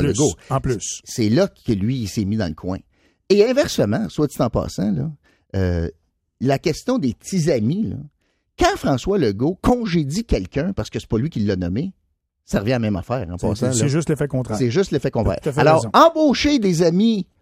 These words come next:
Speaker 2: parce que c'est des amis, ça n'a pas de bon sens.
Speaker 1: Congédier parce que c'est pas des amis.
Speaker 2: Pas mieux.
Speaker 1: Tout à
Speaker 2: Alors,
Speaker 1: fait
Speaker 2: François
Speaker 1: raison.
Speaker 2: Legault commence encore une fois sur un autre dossier à reculer sur ses promesses.
Speaker 1: Sept heures vingt minutes. Merci, Rock. On s'arrête là-dessus dans quelques instants.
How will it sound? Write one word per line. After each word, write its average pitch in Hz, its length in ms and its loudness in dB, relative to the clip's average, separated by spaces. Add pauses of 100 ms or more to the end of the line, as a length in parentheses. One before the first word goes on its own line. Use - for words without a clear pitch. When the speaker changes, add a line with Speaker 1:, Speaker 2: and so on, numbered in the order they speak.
Speaker 2:
parce 147 200 -4
que 175 100 0
c'est 156 140 -2
des 147 200 2
amis, 147 240 2
ça - 100 0
n'a 107 40 0
pas 123 120 0
de 117 60 -4
bon 113 160 2
sens. - 160 0
Speaker 1:
Congédier 160 340 2
parce 160 160 -6
que 143 100 -2
c'est - 100 -4
pas 170 100 2
des 151 200 -2
amis. 143 340 -2 (140)
Speaker 2:
Pas 160 120 4
mieux. 151 280 4 (520)
Speaker 1:
Tout - 140 -6
à - 20 4
Speaker 2:
Alors, 123 140 4
Speaker 1:
fait 170 80 4
Speaker 2:
François 202 300 6
Speaker 1:
raison. 262 120 4
Speaker 2:
Legault 240 320 4
commence 190 440 4
encore 240 360 4
une 226 100 2
fois 196 200 -2
sur 143 160 0
un 147 100 6
autre 208 160 4
dossier 147 640 0
à 131 100 2
reculer 135 440 0
sur 135 160 -6
ses 120 120 -2
promesses. - 420 -6 (260)
Speaker 1:
Sept - 240 0
heures 233 120 2
vingt 214 140 4
minutes. 196 300 2
Merci, 190 280 2
Rock. 175 240 0
On 139 60 -2
s'arrête 185 340 2
là-dessus 170 300 0
dans 156 140 0
quelques 156 360 -2
instants. 175 380 -2